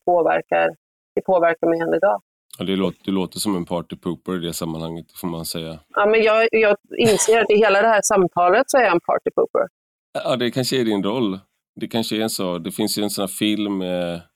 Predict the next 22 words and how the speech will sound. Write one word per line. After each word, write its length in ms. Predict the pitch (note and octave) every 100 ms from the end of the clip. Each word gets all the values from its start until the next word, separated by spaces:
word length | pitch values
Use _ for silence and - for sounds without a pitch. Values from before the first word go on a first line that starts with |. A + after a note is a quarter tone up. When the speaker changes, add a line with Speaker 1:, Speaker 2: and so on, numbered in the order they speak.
| _
Speaker 2:
kommer 160 | - G2+
inte 80 | G2+
ihåg 100 | F#2
vad 80 |
han 100 | F#2+
heter, 520 | F#2+ F2 - - F#2+ F#2+
men 140 | F#2+
det 60 | F#2+
är 40 |
en 60 | F#2+
film 300 | - F#2+ F#2
med 100 | F2+
han, 280 | F#2 F2 F2+
den 160 | F#2+
heter 220 | G2 F2 F2 F#2+
The 20 |
Cooler. 640 | - A#2+ F#2 F2 G2+ G#2 G2+ _ _ _ _ _
Han 160 | - G2
har 100 | G#2
liksom 180 | G2 G2+
en 80 | F#2
roll 540 | G2+ A2 A2 G#2 G#2